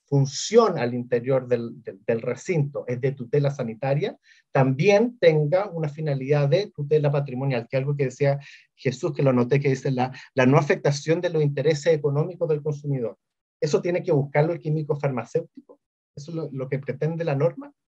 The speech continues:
Que el, el resguardo no sea solamente sanitario, sino también patrimonial. Y yo creo que ahí es donde se puede producir una,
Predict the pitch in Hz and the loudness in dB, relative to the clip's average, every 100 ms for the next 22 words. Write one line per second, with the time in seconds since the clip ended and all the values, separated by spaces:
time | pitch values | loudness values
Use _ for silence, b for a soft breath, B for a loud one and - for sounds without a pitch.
0 | _ _ 127 123 139 139 131 123 156 160 | _ _ 0 0 0 -2 -2 2 2 4
1 | 170 147 156 147 156 147 156 160 147 139 | 0 -2 -4 -2 0 0 0 -2 -4 -4
2 | 135 151 160 - 147 147 151 156 151 147 | -2 -4 -6 -4 -4 -2 -2 -2 -4 -2
3 | 139 156 220 - B B B 139 143 160 | -2 0 -2 -8 B B B 2 6 6
4 | 156 160 175 208 202 180 190 175 175 170 | 6 4 2 0 -4 -6 -4 2 2 4
5 | 151 143 156 147 151 135 127 120 | 0 0 -2 0 2 2 0 -6